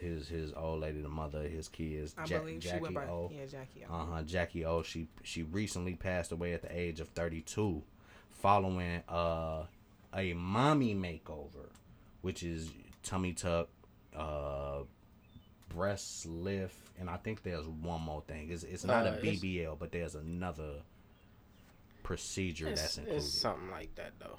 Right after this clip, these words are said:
Speaker 1: Yeah, yeah, but, but,
Speaker 3: It's
Speaker 1: but, but it,
Speaker 3: basically
Speaker 1: but it's something
Speaker 3: moving
Speaker 1: like
Speaker 3: things around.
Speaker 1: Yeah, yeah, yeah, sh-, shifting shit around. So
Speaker 3: Yeah.
Speaker 1: following her surgery,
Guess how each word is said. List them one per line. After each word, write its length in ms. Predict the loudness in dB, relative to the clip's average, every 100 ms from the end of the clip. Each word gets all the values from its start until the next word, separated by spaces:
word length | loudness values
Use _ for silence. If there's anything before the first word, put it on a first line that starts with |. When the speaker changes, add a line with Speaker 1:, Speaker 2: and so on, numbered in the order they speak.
| -2
Speaker 1:
Yeah, 240 | 2 2 2
yeah, 180 | 2 2
but, 240 | 2 0 2
but, 140 | 2
Speaker 3:
It's 60 | 4
Speaker 1:
but, 120 | 6
but 40 |
it, 40 | 6
Speaker 3:
basically 160 | 6 6 4
Speaker 1:
but 40 |
it's 80 | 6
something 180 | 4 4 0
Speaker 3:
moving 20 |
Speaker 1:
like 80 | 0
Speaker 3:
things 260 | 0 0
around. 260 | -2 0 4
Speaker 1:
Yeah, 100 | 6
yeah, 200 | 8 6
yeah, 320 | 6 4 4 0 -6
sh-, 200 | -8 -8
shifting 380 | -2 2 2 2
shit 160 | -2 0
around. 300 | 0 0 -2
So 180 | 0 0
Speaker 3:
Yeah. 140 | 4
Speaker 1:
following 360 | 6 6 6 2
her 280 | 2 2 2 -2 -16 -16
surgery, 840 | -8 2 6 6 4 0 -2 -2